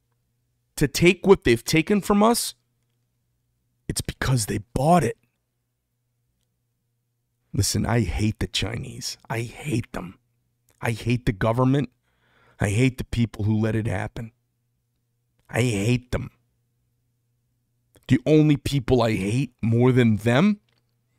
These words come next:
are my countrymen who've sold us out. The Chinese came in because we are money-grubbing capitalist whores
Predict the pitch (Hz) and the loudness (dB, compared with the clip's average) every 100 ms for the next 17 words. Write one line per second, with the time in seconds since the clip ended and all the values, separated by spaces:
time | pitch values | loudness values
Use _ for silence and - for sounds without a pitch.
0 | _ 123 127 123 113 - 143 156 - 175 | _ 0 2 2 -2 -2 0 0 0 0
1 | 180 185 180 - - 139 113 - - 143 | 2 0 -2 -16 -4 -4 -2 -2 6 6
2 | 147 139 131 - - 131 117 107 - _ | 6 6 4 2 4 4 4 0 -6 _
3 | _ _ _ _ _ _ _ _ - 139 | _ _ _ _ _ _ _ _ -2 0
4 | - 180 226 202 - 165 135 160 180 170 | 2 0 0 -2 -2 0 2 2 2 0
5 | - _ 120 - 107 104 113 180 151 - | -6 _ -6 -4 -2 0 0 2 0 -2
6 | _ 123 110 107 120 117 120 151 185 107 | _ -2 -2 -2 -2 0 2 2 2 0
7 | 104 - - - 117 147 170 135 98 - | -6 -14 -16 -16 -6 -4 -2 -4 -6 -14
8 | _ _ _ - - 196 - 101 85 - | _ _ _ -8 -2 -2 -2 -6 -6 -8
9 | - - - - 240 302 339 294 110 90 | -16 -20 -20 -6 4 10 12 12 8 0
10 | - - | -4 -8